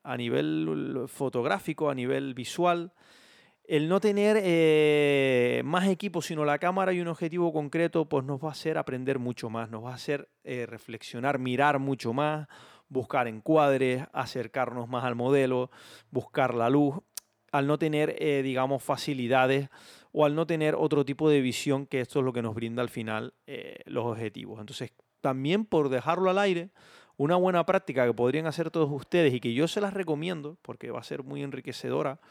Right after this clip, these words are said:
es, eh, independientemente del tipo de fotos que vayan a hacer, pues decir, "Oye,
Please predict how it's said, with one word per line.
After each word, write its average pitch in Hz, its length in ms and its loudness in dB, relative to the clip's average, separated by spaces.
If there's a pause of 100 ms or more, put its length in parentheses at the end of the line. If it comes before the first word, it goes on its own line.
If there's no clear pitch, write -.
(400)
es, 175 320 2 (100)
eh, 127 460 0
independientemente 147 800 -2
del 156 100 -2
tipo 160 240 -4
de 147 60 2
fotos 147 260 -4
que - 100 -2
vayan 139 300 2
a 131 40 -2
hacer, 185 420 -4 (680)
pues 135 160 -2
decir, 135 320 -4
"Oye, 160 320 0